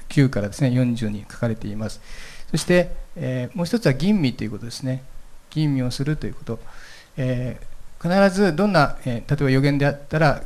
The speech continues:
あ、方が語っても吟味をする。それは神様が語られたのか、それとも人間的に語られたものなのか、それともサタンからのものなのかということを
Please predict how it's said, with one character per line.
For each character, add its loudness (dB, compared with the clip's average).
あ、 -2
方 0
が 2
語 -4
っ 2
て 0
も 0
吟 0
味 2
を 0
す -6
る。 -4
そ -4
れ 2
は 6
神 6
様 2
が 2
語 -2
ら 2
れ 0
た -2
の 0
か、 2
そ -6
れ -6
と -4
も 0
人 0
間 2
的 -2
に -2
語 0
ら 2
れ 2
た 0
も 2
の 2
な 4
の -2
か、 -2
そ -4
れ 0
と 2
も 0
サ 0
タ 2
ン 0
か -4
ら 0
の -4
も -4
の -4
な -2
の -6
か 0
と -6
い -2
う -4
こ -4
と -4
を -8